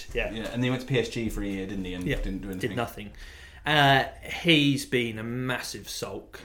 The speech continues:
Speaker 1: at Stoke and done exactly the same as those other guys. Made no effort. He epitomises the spoiled footballer
Speaker 2: Rich
Speaker 1: generation,
Speaker 2: footballer.
Speaker 1: and I hate that. But in particular,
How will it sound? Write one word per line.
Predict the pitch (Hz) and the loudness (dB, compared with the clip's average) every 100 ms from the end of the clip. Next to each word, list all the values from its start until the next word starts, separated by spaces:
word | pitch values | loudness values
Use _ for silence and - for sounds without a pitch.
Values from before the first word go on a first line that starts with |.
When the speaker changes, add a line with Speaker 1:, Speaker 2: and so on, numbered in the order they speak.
| - | -12
Speaker 1:
at | 107 - | -8 0
Stoke | - 104 110 - | 2 2 -4 -6
and | 110 | -2
done | 113 107 | -2 -4
exactly | 104 113 - 113 | -4 -4 -4 -8
the | 104 | -8
same | - 107 104 | -6 -6 -8
as | 107 | -8
those | 107 113 | -6 -6
other | 101 | -6
guys. | 98 101 101 120 | -6 -6 -6 -4
Made | 117 107 | -4 -2
no | 120 117 107 | 0 2 0
effort. | 104 - 101 - - - | -4 -6 -8 -10 -16 -16
He | - 123 117 | -6 -2 -2
epitomises | 113 143 - 123 110 110 110 107 104 - - - | -2 -2 -2 -4 -4 -6 -6 -10 -10 -14 -14 -10
the | 107 | -8
spoiled | - - - - 110 107 107 101 98 95 - - - - - | -6 -6 -8 -6 -4 -4 -4 -6 -8 -12 -16 -20 -20 -20 -20
footballer | - - 135 - 107 107 | -8 -2 -2 -2 -2 0
Speaker 2:
Rich | 127 110 107 | 2 2 2
Speaker 1:
generation, | 107 110 101 101 95 | 0 2 2 0 0
Speaker 2:
footballer. | 104 | 0
Speaker 1:
and | 120 | 0
I | 117 110 | 0 2
hate | 135 123 - | 4 4 0
that. | 95 101 - - - - - - | -8 -8 -10 -18 -20 -20 -20 0
But | 139 117 - - - | 4 4 0 -8 -2
in | 156 147 | 0 0
particular, | 139 - - 131 107 110 | -2 -2 -2 -2 -4 -2